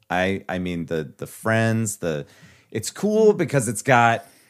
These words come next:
it's got Dylan in there. You got Luke Perry as the, as the boyfriend, kinda. Y-, y-, y-,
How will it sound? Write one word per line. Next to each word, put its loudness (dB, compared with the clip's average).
it's -8
got -2
Dylan 4
in 2
there. 4
You -4
got 6
Luke 0
Perry 4
as 2
the, 0
as -2
the -12
boyfriend, 0
kinda. 0
Y-, -6
y-, -12
y-, -12